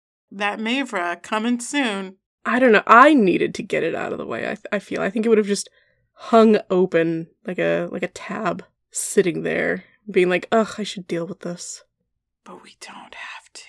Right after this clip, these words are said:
Speaker 1: Nobody's making us do this but ourselves.
Speaker 2: <laughs> I know. We're the worst to ourselves.
Speaker 1: Mm-hmm.
Speaker 2: You always hurt the ones you love.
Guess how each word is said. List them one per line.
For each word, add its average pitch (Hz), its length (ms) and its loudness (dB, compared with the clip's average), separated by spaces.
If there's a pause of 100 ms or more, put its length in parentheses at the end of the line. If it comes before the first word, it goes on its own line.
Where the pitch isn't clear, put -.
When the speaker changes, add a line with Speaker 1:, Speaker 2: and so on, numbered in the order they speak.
(540)
Speaker 1:
Nobody's 202 520 -8
making 190 340 -8
us 190 180 -8
do 170 200 -8
this - 260 -12
but - 140 -12
ourselves. 160 540 -14
Speaker 2:
<laughs> 233 60 4
I - 60 6
know. - 320 4 (300)
We're 311 120 4
the 269 120 2
worst - 300 -2
to - 80 -4
ourselves. - 520 -6 (420)
Speaker 1:
Mm-hmm. 165 380 -12
Speaker 2:
You 208 80 2
always 208 360 2
hurt 185 260 -8
the 185 80 -14
ones 180 340 -10
you 185 60 -10
love. 175 260 -12